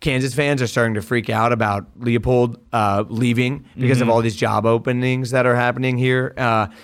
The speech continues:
Speaker 1: so that's the only solace I have right now. But yeah, K U fans coming out of the woodworks,
Speaker 2: Mm-hmm.
Speaker 1: K U football fans. Um,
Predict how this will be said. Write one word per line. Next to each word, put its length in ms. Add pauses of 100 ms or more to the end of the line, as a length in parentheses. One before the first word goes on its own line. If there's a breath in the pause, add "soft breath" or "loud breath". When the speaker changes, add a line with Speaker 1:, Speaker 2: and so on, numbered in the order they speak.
(140 loud breath)
Speaker 1:
so 460 (280 loud breath)
that's 240
the 120
only 340
solace 480
I 120
have 280
right 200
now. 220
But 200
yeah, 240 (260 loud breath)
K 160
U 200
fans 640 (500 soft breath)
coming 240
out 100
of 60
the 100
woodworks, 800 (200)
Speaker 2:
Mm-hmm. 280
Speaker 1:
K 120
U 120
football 360
fans. 560
Um, 600